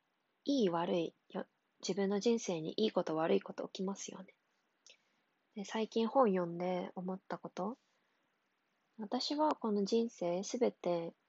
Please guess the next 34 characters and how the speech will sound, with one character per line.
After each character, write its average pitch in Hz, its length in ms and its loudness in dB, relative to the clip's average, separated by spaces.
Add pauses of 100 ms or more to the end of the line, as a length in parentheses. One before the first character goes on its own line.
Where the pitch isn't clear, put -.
(240)
自 196 100 -2
分 233 220 2
の 233 80 0
心、 240 640 0
魂 233 440 -2
が 160 120 -4
成 196 240 2
長 202 200 0
す 202 200 -4
る 214 240 -2 (600)
過 - 120 -4
程 202 300 2
だ 196 120 0
と 156 120 -2
思 156 120 -4
っ - 40 -10
て - 120 -6
る 165 100 -6
ん 170 40 -12
で 180 80 -12
す - 140 -10
よ 175 60 -8
ね。 196 260 -12 (560)
そ - 160 -10
れ、 202 640 -4 (180)
そ - 180 -8
う 175 60 -10
そ - 140 -16
う - 40 -16
そ - 140 -20
う。 - 60 -20 (140)
そ - 140 -12
れ 190 120 -2
が 190 240 -2